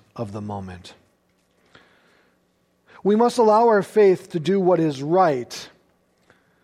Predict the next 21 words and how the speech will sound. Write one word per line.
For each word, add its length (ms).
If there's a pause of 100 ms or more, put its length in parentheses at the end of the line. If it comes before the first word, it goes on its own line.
(500)
in 140
the 100
moment 480
of 200
those 200
circumstances. 1040 (380)
It's 200
often 400
when 160
we 100
become 440
overwhelmed 880
with 240
the 100
circumstances 800
of 160
life 280
that 120
we 140
may 340 (240)
waver 640